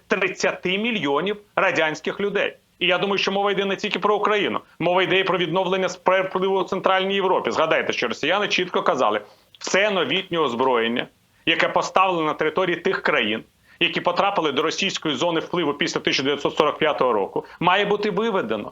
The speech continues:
Це теж буде дуже серйозна тема для розмов з Заходом. Росіяни будуть робити все можливе, щоб повернути ситуацію до травня тисяча дев'ятсот сорок п'ятого року, до домовленостей Йосипа Сталіна, Франкліна Рузвельта і Вінстона Черчилля.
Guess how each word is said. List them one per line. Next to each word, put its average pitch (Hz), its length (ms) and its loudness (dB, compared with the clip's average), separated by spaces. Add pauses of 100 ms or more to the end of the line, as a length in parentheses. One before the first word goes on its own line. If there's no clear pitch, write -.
(140)
Це 196 140 0
теж 190 300 0
буде 180 280 -2
дуже 165 240 0
серйозна 175 540 0
тема 185 300 0
для 170 160 0
розмов 175 320 0
з 143 40 -4
Заходом. 143 500 0 (300)
Росіяни 190 460 0
будуть 160 260 -2
робити 175 320 -2
все 175 400 0
можливе, 151 560 -2 (280)
щоб - 280 0 (220)
повернути 196 640 2
ситуацію 165 640 0
до 143 120 0
травня 208 440 2
тисяча 185 340 -2
дев'ятсот 156 400 0
сорок 196 240 2
п'ятого 190 300 2
року, 190 320 0 (140)
до 180 380 2
домовленостей 170 720 0
Йосипа 165 360 2
Сталіна, 202 520 0 (160)
Франкліна 175 500 2
Рузвельта 202 400 0
і 185 40 2
Вінстона 190 420 0
Черчилля. 185 500 0